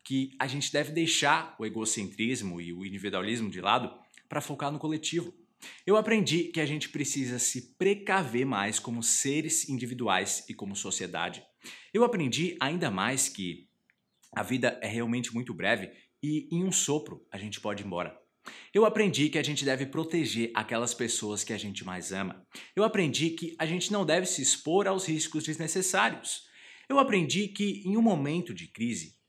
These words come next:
eu não posso depender de fatores externos pra satisfazer as minhas necessidades primárias. E com certeza, ainda existem muito mais ensinamentos que eu aprendi e eu venho aprendendo ao longo desse tempo inteiro,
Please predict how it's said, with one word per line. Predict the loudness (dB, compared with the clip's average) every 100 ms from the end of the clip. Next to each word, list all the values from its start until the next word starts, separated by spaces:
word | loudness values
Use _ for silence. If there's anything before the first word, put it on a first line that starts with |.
| _ _
eu | 0
não | 0 0
posso | 2 2 2 0
depender | -2 -2 -4 0 -2
de | -2
fatores | 0 -2 0 -2 0 -2 -2
externos | -2 -2 0 0 0 -2 -4 -4 -18 -14
pra | -6 -4
satisfazer | -2 -4 -2 -2 -2 -2 -6
as | -4 -6 -6
minhas | -6 -6 -6
necessidades | -6 -4 -4 -4 -4 -4 -2 -4
primárias. | -6 -8 -10 -12 -10 -10 -10 -12 -20 -20 -12 -8
E | -8
com | -4 -2 0
certeza, | 2 2 2 0 0 0 -6 _ _
ainda | 0 2 4
existem | 2 2 0 -2 -6 -10 _
muito | 0 2 2
mais | 2 2
ensinamentos | 0 0 0 0 0 0 -2
que | 0
eu | -2
aprendi | -2 -2 -2 -2 -4 -2
e | -6 -2
eu | 0 0
venho | 0 0 2 2 2 2
aprendendo | 2 -2 -4 -4 -2 0 0
ao | 0
longo | -2 -4 -4
desse | -4 -4 -4
tempo | -2 -2 -4 -8 -8
inteiro, | -8 -2 0 0 -4